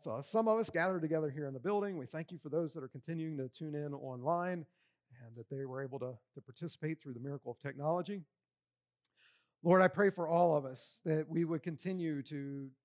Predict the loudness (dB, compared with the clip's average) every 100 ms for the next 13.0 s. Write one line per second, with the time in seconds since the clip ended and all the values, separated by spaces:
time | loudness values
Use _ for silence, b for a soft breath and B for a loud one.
0 | -10 2 4 4 2 -2 -2 0 0 0
1 | -2 -2 -2 -2 -2 -6 -2 0 2 0
2 | 0 -2 -2 -2 -4 -4 -2 -2 -4 -6
3 | -8 -14 _ _ _ _ _ _ _ -18
4 | -16 -16 -20 -10 2 2 2 -4 0 6
5 | 6 4 -6 -12 _ _ _ _ _ _
6 | -8 -2 2 2 2 0 0 -2 -4 -6
7 | -12 -16 -16 -18 _ _ _ _ _ _
8 | _ _ _ _ _ _ _ _ _ 2
9 | 4 6 6 4 0 -8 _ 4 6 6
10 | 4 2 2 4 4 4 4 2 2 2
11 | 0 0 0 0 -2 -2 -2 -4 -10 -10
12 | -6 0 2 2 0 -2 -4 -8 -10 -14